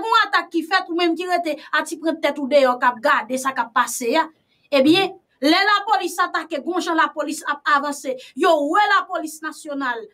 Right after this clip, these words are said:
prè pou pran yo. Ebyen, rapidman, yo pral rale kèk moun nan popilasyon, yo fizye kareman. Kounye a lè yo fin fizye, yo pral kòmanse fè pwopagand.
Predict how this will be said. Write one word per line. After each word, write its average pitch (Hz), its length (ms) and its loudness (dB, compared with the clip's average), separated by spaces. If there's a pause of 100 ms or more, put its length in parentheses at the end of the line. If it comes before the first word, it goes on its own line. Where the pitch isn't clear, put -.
(120)
prè 330 300 2
pou 339 180 -4
pran 277 400 0
yo. 466 140 4 (680)
Ebyen, 302 360 2
rapidman, 320 680 0 (160)
yo 320 160 2
pral 311 240 2
rale 330 480 2
kèk 359 240 -2
moun 311 160 2
nan 285 120 0
popilasyon, 277 760 -2
yo 254 120 -2
fizye 254 360 -6
kareman. 233 480 -6 (720)
Kounye 392 240 4
a 339 80 2
lè 339 80 2
yo 330 160 4
fin 320 160 -2
fizye, 302 400 -4
yo 247 160 0
pral 277 240 0
kòmanse 302 480 0
fè 262 160 -4
pwopagand. 285 600 0